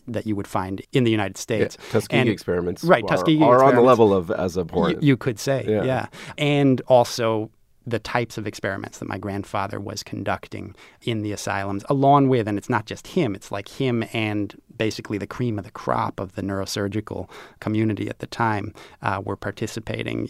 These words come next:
Speaker 1: in these experiments with what they deemed to be kind of psychiatric material. Um, and they sort of viewed these people as, as perfect research subjects in a sense, because they were like, you know, they were, they were like, uh, chimpanzees, but they could talk,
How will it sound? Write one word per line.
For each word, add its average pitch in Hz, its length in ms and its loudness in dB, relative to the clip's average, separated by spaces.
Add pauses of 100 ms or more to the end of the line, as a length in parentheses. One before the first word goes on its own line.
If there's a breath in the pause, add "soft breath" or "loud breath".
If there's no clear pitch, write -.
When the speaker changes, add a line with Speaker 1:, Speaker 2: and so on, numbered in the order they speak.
Speaker 1:
in 104 440 -4
these 104 520 -8 (140)
experiments 107 680 -2
with 98 140 -6
what 101 220 -6
they 104 140 -6 (180)
deemed 104 280 -4
to 107 60 -6
be 101 220 -6
kind - 180 -8
of 95 80 -10
psychiatric 107 720 -6
material. 107 680 -8 (440 loud breath)
Um, 98 280 -4
and 98 120 -4
they 101 80 -4
sort 104 180 -6
of 95 80 -6
viewed 101 280 -4
these 98 180 -6
people 104 360 -6
as, - 280 -8 (100)
as 98 80 -8
perfect - 400 -4
research 120 400 -2
subjects 110 380 -6
in 107 80 -4
a 101 40 -6
sense, - 460 -10 (100)
because 101 180 -8
they 104 120 -2
were 95 120 -4
like, 98 360 -6 (400 loud breath)
you 120 80 -2
know, 104 80 0
they 98 160 -4
were, 98 220 -4
they 113 100 -2
were 101 100 -2
like, 98 460 -6
uh, - 360 -6 (380)
chimpanzees, 107 840 -2
but - 140 -10
they - 100 -8
could - 220 -14
talk, - 360 -4